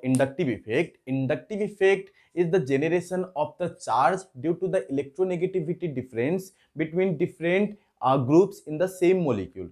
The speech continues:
right? If there are different groups or different element, obviously their electronegativity will dif-, uh, will be different, and because of that,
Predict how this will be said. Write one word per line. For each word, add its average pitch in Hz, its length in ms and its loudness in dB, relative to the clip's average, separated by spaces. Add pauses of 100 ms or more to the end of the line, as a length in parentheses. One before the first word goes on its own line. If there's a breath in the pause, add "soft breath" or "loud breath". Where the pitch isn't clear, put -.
(120)
right? 165 380 2 (240 soft breath)
If 170 220 0
there 175 140 4
are 175 80 6
different 139 460 -2
groups 131 320 -2
or 143 80 -4
different 139 380 -6
element, 110 520 -4
obviously 170 520 0
their 165 220 0
electronegativity 156 1000 -6
will 151 220 -4 (340 loud breath)
dif-, 131 220 -4
uh, 123 320 4
will 156 160 4
be 147 120 4
different, 127 680 -2
and 147 160 -4
because 170 280 2
of 165 180 -2
that, 127 360 6